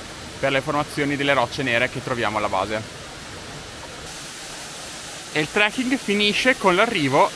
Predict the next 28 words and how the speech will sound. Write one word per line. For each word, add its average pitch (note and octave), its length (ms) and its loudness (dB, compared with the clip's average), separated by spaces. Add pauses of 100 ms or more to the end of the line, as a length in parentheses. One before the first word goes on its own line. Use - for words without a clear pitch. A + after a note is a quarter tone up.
alla D3+ 200 4
Cascata B2+ 520 0
Verde. G#2+ 580 -2 (800)
Bellina, A#2+ 480 -2
molto C3+ 300 0
molto D#3 180 -4
bellina, F3+ 360 0
anche E3 220 -2
la G3 60 -4
formazione D3+ 480 -6
rocciosa. C3 500 -6 (1800)
Ok, G#3+ 280 4
direi F3 260 2
che G3 80 -4
il F#3 60 -2
video A#3+ 160 -4
quindi A3+ 180 -4
si A3 80 -8
può G#3 100 2
concludere F3+ 500 0
qua. G3 240 2 (500)
Un F3+ 140 -2
trekking A#3 380 0
veramente, F3+ 400 0
veramente E3 640 -4
bellissimo, G3+ 680 0 (320)
super G#3 240 0
fattibile. F#3 600 2